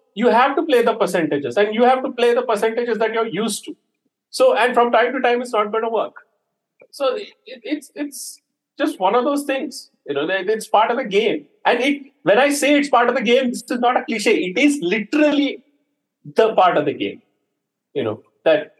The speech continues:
you know, at some point in every ball, the batter has to make an act of faith and say, "Okay, this is where the ball will arrive,"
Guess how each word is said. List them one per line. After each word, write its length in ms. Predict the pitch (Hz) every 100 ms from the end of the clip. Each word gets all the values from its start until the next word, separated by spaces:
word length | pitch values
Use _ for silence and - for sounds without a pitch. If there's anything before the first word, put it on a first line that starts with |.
| _ _ _ -
you 100 | 160
know, 100 | 147
at 300 | 175 214 214
some 320 | - 226 294
point 400 | 262 196 190 190
in 100 | 180
every 360 | 156 151 180 208
ball, 320 | 143 139 143
the 80 | 151
batter 280 | 143 139 170
has 220 | 170 170
to 80 | 170
make 180 | 156
an 100 | 151
act 240 | 139 143 -
of 140 | 147
faith 240 | 139 123 127
and 140 | 123
say, 180 | 120 131
"Okay, 240 | 120 131 117
this 220 | 135 156
is 120 | 143
where 120 | 139
the 100 | 131
ball 260 | 123 120 117
will 140 | 113
arrive," 300 | 110 101 92